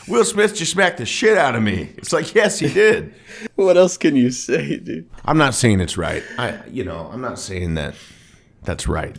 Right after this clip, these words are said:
Speaker 1: But, um, I, I, I think we live in a, a place that lacks,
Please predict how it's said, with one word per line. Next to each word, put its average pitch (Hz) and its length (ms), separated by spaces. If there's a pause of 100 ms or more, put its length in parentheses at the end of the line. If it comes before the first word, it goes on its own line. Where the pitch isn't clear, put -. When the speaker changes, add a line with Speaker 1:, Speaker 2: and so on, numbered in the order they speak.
Speaker 1:
But, 73 200
um, 71 380 (1600)
I, - 200
I, 127 300
I - 40
think 156 480
we 127 140
live 120 320 (200)
in 98 440 (480)
a, 80 180
a 92 80
place - 720 (180)
that 82 180
lacks, 92 680